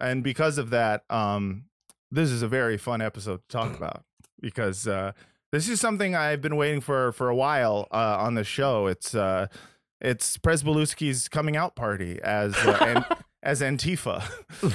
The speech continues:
Speaker 1: <laughs> Uh, <laughs> so, uh, you know, it's pretty exciting, and, uh, I don't know, I'm, I'm, I'm stoked to talk about it. Do you, uh,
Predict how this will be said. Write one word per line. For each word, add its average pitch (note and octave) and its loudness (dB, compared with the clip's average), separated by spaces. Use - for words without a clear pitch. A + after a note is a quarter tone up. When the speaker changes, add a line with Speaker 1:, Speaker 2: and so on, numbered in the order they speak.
Speaker 1:
<laughs> - -10
Uh, A#2+ 2
<laughs> - -2
so, D3 0
uh, B2+ 2
you D#3+ 2
know, A2 0
it's - -6
pretty D3 0
exciting, B2 -2
and, A2 -2
uh, G#2+ 0
I G#2 -4
don't E3 -2
know, G#2+ 0
I'm, C3 -4
I'm, C#3 -4
I'm C#3 -4
stoked - -4
to B2+ -14
talk C#3+ -2
about B2 0
it. G#2+ -2
Do C3 -2
you, G3+ -2
uh, F3 -4